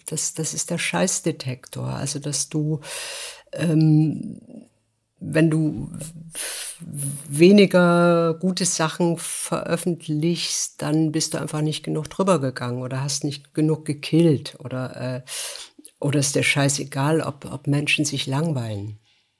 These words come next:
Weißt du, das sagt jetzt nicht, dass das ein geiles Buch ist, aber, äh, ich, normalerweise merke ich recht gut, wenn ich irgendwas einfach sage, weil es geil klingt. Das kommt dann immer weg.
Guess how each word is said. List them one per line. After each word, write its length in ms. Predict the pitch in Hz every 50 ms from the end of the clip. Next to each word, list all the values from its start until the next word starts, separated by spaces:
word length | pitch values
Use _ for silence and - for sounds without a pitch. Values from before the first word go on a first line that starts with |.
| _ _ -
Weißt 240 | 147 131 139 - -
du, 60 | 175
das 160 | - - -
sagt 240 | - 143 139 143 -
jetzt 200 | 160 147 - -
nicht, 200 | 156 147 143 -
dass 160 | 143 139 -
das 160 | - 143 139
ein 80 | 143 139
geiles 360 | 139 135 131 131 135 135 -
Buch 300 | - - 196 202 196 -
ist, 260 | - 165 160 - -
aber, 400 | - 151 143 151 151 151 147 139
äh, 180 | - 151 147 139 143 139 - - - - - - -
ich, 420 | - - 151 135 - - - _ _ - - - - - - 147 151 156 156 151 151 156
normalerweise 1200 | 165 170 165 165 165 170 170 170 185 202 208 202 185 165 156 156 156 165 180 190 180 - - 190
merke 540 | 180 175 160 160 156 156 165 170 170 - 170
ich 360 | - 175 156 151 - - -
recht 360 | 151 151 151 139 - - -
gut, 420 | - - 165 170 175 170 170 - - -
wenn 180 | 147 147 156
ich 280 | 160 151 143 - - -
irgendwas 680 | - 151 160 175 160 170 151 - - - 143 143 -
einfach 360 | - 143 147 143 143 135 135 -
sage, 440 | - - 123 120 131 139 139 131
weil 140 | 127 127 131
es 180 | 131 120 - -
geil 300 | - 127 123 127 123 120
klingt. 580 | - - - 113 120 123 127 120 107 - -
Das 160 | 120 120 - -
kommt 240 | - 151 147 -
dann 80 | 147 139
immer 300 | 135 131 131 127 113 110
weg. 320 | 110 113 113 - - -